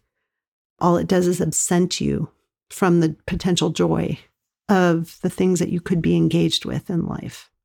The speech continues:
So, careful. You really don't have to meditate for more than twenty minutes a day in sitting practice to get all the benefits from it. And, you know, maybe when I have more time, I can <laughs> go on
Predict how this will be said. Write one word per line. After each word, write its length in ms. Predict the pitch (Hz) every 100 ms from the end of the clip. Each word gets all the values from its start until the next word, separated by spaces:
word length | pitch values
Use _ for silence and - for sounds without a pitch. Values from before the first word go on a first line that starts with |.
| _ _ _
So, 380 | - 185 165 165 _ _ _ _ _ _ _ -
careful. 520 | - 202 - - 170 _ _ _ _ _ _ -
You 200 | 196 202
really 300 | 202 214 226
don't 220 | 202 180
have 200 | 208 196
to 80 | 196
meditate 540 | 185 175 180 - 156
for 160 | - 190
more 320 | 180 170 170
than 180 | 180 170
twenty 320 | - 180 170
minutes 440 | 160 165 - - -
a 100 | 180
day 420 | 165 151 175 170
in 140 | 175 175
sitting 380 | - 175 170
practice 540 | 160 156 151 - 190 -
to 100 | 180
get 180 | 180 - -
all 260 | 185 180
the 140 | 185 175
benefits 640 | 175 165 - - - -
from 280 | - 156 156
it. 120 | - - _ _ _ _ _ _ - _ _ _ _ 214
And, 600 | 190 180 175 175 170 - - _ -
you 160 | 196
know, 100 | 170
maybe 400 | 175 175 175 208
when 160 | 214 180
I 60 |
have 160 | 180 185
more 160 | 180 165
time, 380 | 208 208 190
I 100 | 156
can 320 | - 185 180 - 175 190 -
<laughs> 400 | 170 - _ 202
go 220 | 175 208
on 440 | 190 185 196 190